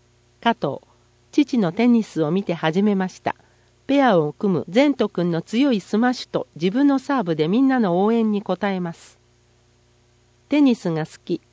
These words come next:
神谷、ボールを打つ感覚や音が好きです。骨折した時はテニスがしたいと強く思いました。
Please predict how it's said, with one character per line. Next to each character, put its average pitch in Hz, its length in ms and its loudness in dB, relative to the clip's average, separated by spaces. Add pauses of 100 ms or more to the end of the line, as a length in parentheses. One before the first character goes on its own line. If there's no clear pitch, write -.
(720)
神 214 300 0
谷、 - 120 -12 (760)
ボ 269 160 8
ー - 20 6
ル 269 200 4
を 262 80 4
打 262 60 0
つ 190 140 -2
感 233 260 -2
覚 214 260 -4
や 202 180 2
音 269 220 2
が 185 120 2
好 - 100 -20
き 196 140 -4
で 170 120 -4
す。 - 200 -20 (400)
骨 220 160 4 (100)
折 277 220 0
し - 100 -14
た 240 140 0
時 220 300 -2
は 143 120 0
テ 285 180 2
ニ 254 120 6
ス - 140 -4
が 160 140 -2
し - 100 -14
た 254 140 2
い 202 60 2
と 151 120 0
強 269 260 2
く 156 180 2
思 175 160 2
い 180 60 0
ま 165 140 -6
し - 100 -20
た。 - 160 -6